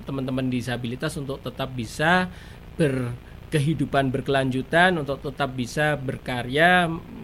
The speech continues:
kemudian untuk terus mencoba berinovasi dengan adanya pandemik ini. Karena saya yakin bukan hanya teman-teman disabilitas saja, tapi untuk semua masyarakat, eh, yang memang,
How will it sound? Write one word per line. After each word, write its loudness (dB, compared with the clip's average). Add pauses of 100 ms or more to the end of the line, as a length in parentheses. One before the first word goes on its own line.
(300)
kemudian 0
untuk -4
terus -2
mencoba 0
berinovasi 0 (400)
dengan 0
adanya 0
pandemik -2
ini. -2
Karena -4
saya -2
yakin -2
bukan 0
hanya -2
teman-teman -2
disabilitas -2 (320)
saja, 0
tapi -2
untuk -4
semua -4
masyarakat, -4 (220)
eh, -2
yang -4
memang, -2